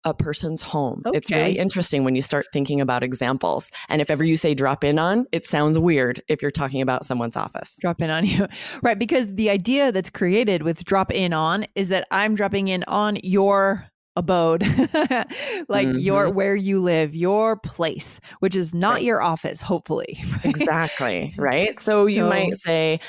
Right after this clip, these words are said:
Speaker 1: "My friend doesn't like me to drop in on her before nine A M." But
Speaker 2: Yeah.
Speaker 1: you wouldn't say,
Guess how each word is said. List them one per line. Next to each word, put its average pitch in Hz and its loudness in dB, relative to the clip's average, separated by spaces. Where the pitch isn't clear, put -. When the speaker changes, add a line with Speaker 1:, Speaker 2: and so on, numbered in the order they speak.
Speaker 1:
"My 190 0
friend 196 2
doesn't 185 2
like 170 0
me 170 2
to 156 4
drop 151 0
in 160 4
on 143 2
her 143 0
before 143 0
nine 135 2
A 127 2
M." - -2
But 170 2
Speaker 2:
Yeah. 175 0
Speaker 1:
you 190 4
wouldn't 208 4
say, 143 0